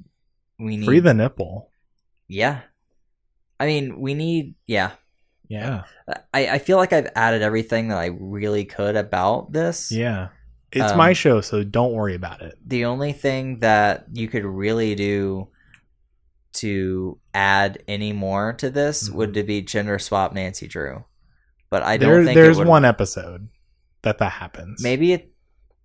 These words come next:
Speaker 1: yeah, it's like a cur-, or no, Elijah Wood and Nancy Drew switch bodies.
Speaker 2: <gasps>
Speaker 1: Can Elijah Wood play himself and he's just a student? Like,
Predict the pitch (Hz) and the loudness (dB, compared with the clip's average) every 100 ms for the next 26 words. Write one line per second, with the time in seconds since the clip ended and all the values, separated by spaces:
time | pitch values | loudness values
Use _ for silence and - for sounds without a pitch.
0 | - 117 104 95 - 110 101 - - - | -6 0 2 0 -2 -4 -4 -6 -6 -2
1 | 123 117 107 - 104 107 107 110 107 101 | 0 2 2 0 0 2 2 2 0 0
2 | 104 98 101 98 95 98 92 - - 98 | 0 -2 -4 -6 -4 -6 -4 -8 -6 -6
3 | - - 92 95 92 90 - - 208 196 | -8 -6 -2 -2 -4 -8 -10 -2 0 0
4 | 185 - _ - 127 127 113 139 151 117 | -4 -16 _ -4 0 2 2 2 2 2
5 | 123 120 120 107 - 98 113 127 80 104 | 2 0 0 -2 -2 0 0 -2 -8 -8
6 | 101 113 107 101 - 101 104 - 98 101 | -6 -6 -6 -6 -4 -4 -4 -6 -4 -4
7 | - | -6